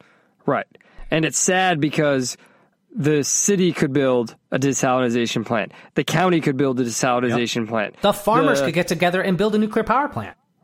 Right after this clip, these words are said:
Speaker 1: Right.
Speaker 2: right? And, and then, uh, th-, yeah, all these things could be done.
Speaker 1: And the federal government could do one as well,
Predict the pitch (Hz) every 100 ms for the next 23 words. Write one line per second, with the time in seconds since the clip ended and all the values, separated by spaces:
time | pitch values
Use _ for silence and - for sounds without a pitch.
0 | _ - 123 220 - - _ _ - 147
1 | 147 165 170 185 160 - 139 139 160 -
2 | _ _ _ 208 - - 190 254 - 220
3 | 208 185 165 196 - _ _ _ _ _
4 | - - 170 147 190 208 208 165 185 196
5 | 185 156 170 151 165 160 151 131 139 147
6 | 101